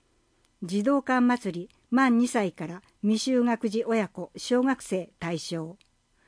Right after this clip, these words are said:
五月二十八日土曜日午前十時から。定員八十人。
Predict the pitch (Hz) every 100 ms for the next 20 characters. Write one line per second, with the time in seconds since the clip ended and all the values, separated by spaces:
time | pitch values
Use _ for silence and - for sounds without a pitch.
0 | _ - 247 269 - 214 240 208 185 156
1 | 165 175 165 185 180 170 208 226 190 175
2 | 208 214 254 208 170 170 233 196 175 156
3 | 160 165 _ _ _ _ _ _ 220 220
4 | 214 202 208 - 185 226 214 214 160 165